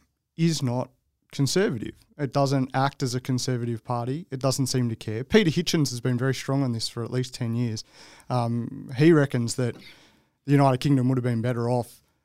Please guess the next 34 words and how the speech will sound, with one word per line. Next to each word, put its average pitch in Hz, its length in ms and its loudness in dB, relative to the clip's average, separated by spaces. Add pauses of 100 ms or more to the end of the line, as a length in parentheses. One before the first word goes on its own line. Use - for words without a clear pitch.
(240)
um, 113 540 -2 (220)
if, - 520 -4 (120)
uh, 113 180 -4
David 120 320 -2
Cameron, 123 500 -2 (500)
uh, 113 160 -4
had 110 200 -4
never 123 300 0
won 117 380 0
an 113 120 -6
election, 98 540 -10 (220)
um, 110 520 -6 (100)
because 117 240 -4
it - 80 -8
would 120 120 -6
have 104 140 -10
destroyed 117 640 -2 (720)
the - 100 -6
Conservative 127 500 0
Party 113 320 -2
and 113 100 -2
they 113 100 -4
might 113 160 -2
have 107 80 -6
had 110 100 -4
a 107 40 -8
real 165 300 4
Conservative 101 560 -2
Party, 107 240 -4
a - 60 -4
small 143 400 0
C 110 260 -2
Conservative 107 540 -6
Party. 104 240 -6